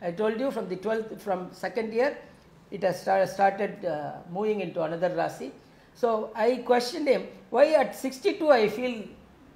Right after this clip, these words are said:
there is something is not happening. It has happened all these sixty-one years.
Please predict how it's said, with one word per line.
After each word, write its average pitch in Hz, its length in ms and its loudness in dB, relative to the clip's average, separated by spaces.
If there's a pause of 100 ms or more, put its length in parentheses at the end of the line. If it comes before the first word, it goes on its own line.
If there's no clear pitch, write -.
(180)
there 220 120 -2
is 214 280 -2
something 220 340 -2
is 202 160 -2
not 214 200 0
happening. 202 440 -2 (200)
It - 80 -6
has 190 120 2
happened 233 320 2
all 254 280 6
these - 280 -4 (580)
sixty-one 240 580 0
years. 233 340 6